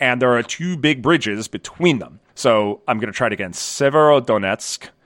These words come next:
is the one that's, like, most exposed on the eastern side of that river and being assaulted right now, like, all the time by,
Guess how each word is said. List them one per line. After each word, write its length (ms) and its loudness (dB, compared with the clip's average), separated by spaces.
is 240 -4
the 100 -2
one 220 2
that's, 180 -2
like, 140 -8
most 280 0
exposed 680 0
on 100 -8
the 220 -8
eastern 400 -10
side 380 0
of 80 -8
that 200 0
river 480 -6
and 140 -2
being 180 -2
assaulted 720 -2
right 200 0
now, 440 0
like, 300 -2
all 300 4
the 100 -4
time 640 0
by, 680 2